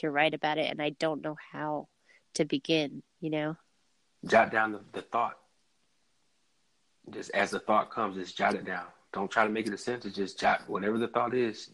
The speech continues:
Speaker 2: Just jot it down, and then after that, it'll, it'll cultivate.
Speaker 1: Yeah, it's just, it, it,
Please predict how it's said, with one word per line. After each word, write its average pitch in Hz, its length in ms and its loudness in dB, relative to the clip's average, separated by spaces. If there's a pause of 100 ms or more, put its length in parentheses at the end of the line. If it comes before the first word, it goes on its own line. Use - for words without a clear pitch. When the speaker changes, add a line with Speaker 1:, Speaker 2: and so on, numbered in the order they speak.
Speaker 2:
Just - 240 -10
jot 104 180 4
it 101 100 -2
down, 117 260 0 (160)
and 92 140 -6
then 101 260 0
after 107 280 0
that, 113 260 -2 (800)
it'll, 120 320 -2
it'll 135 200 -2
cultivate. 104 640 -2 (1200)
Speaker 1:
Yeah, 208 260 -2
it's - 260 -10
just, - 220 -10 (260)
it, - 240 -4
it, 208 380 2